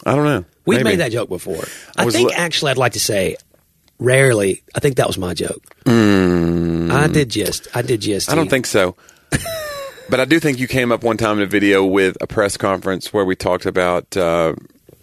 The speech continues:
Speaker 1: uh, what was it? It was basically performance-enhancing drugs for
Speaker 2: Church
Speaker 1: for
Speaker 2: growth
Speaker 1: church,
Speaker 2: hormone.
Speaker 1: church growth hormone.
Speaker 2: Yes, C G H.
Speaker 1: Uh,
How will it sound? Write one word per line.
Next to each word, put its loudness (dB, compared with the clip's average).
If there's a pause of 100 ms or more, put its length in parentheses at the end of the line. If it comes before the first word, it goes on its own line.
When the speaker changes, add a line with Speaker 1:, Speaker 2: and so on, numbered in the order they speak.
(800)
Speaker 1:
uh, 0
what 0
was 0
it? -2 (320)
It -6
was -4
basically 0 (520)
performance-enhancing 0
drugs 0
for 0 (540)
Speaker 2:
Church -4
Speaker 1:
for -8
Speaker 2:
growth 0
Speaker 1:
church, 0
Speaker 2:
hormone. -6
Speaker 1:
church 0
growth 2
hormone. -2 (600)
Speaker 2:
Yes, -4
C -2
G 2
H. 0 (300)
Speaker 1:
Uh, 0